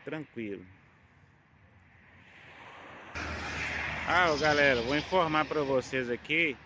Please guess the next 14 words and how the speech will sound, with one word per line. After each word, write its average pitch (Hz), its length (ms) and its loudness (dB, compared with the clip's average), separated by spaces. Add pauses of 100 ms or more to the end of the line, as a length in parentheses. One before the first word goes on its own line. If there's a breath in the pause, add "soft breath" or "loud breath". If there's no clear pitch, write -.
(500)
o 113 160 -10
K 135 240 2
M 147 260 -2
que 151 140 -8
tem 147 260 -4
esse 147 180 -8
desvio. 107 540 -8
O 101 60 -10
K 123 280 -2
M 143 220 -4
é 139 60 -6
seiscentos 147 680 -8
e 147 40 -12
dezenove 147 720 -2